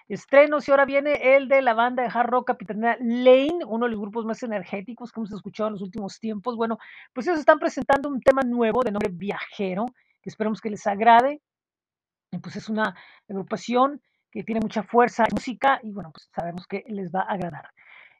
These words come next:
Eh, desde Argentina les tenemos algo de la banda Baba Yaga. Ellos ya los hemos presentado aquí en varias ocasiones. Y, bueno, pues, en esta ocasión,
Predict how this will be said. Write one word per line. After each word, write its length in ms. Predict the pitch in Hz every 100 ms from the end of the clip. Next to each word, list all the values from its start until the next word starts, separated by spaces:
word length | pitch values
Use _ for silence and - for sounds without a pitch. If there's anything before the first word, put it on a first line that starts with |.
| -
Eh, 320 | 220 208 208
desde 380 | 180 214 208 311
Argentina 720 | 302 277 247 208 294 302 302
les 160 | 269 -
tenemos 240 | 254 247
algo 380 | 269 247 262 254
de 260 | 247 254
la 80 | 247
banda 380 | 214 226 226 233
Baba 280 | 214 226 226
Yaga. 520 | 190 233 233 262 262
Ellos 300 | 220 214 208
ya 160 | 196 202
los 260 | 208 202 -
hemos 240 | 214 208
presentado 460 | 208 196 202 214 208
aquí 160 | -
en 60 | 208
varias 240 | 208 202
ocasiones. 440 | 202 214 285 277 277
Y, 40 |
bueno, 160 | 247 233
pues, 120 | 190
en 80 | 214
esta 200 | - 240
ocasión, 720 | - 180 - 247 262 285 294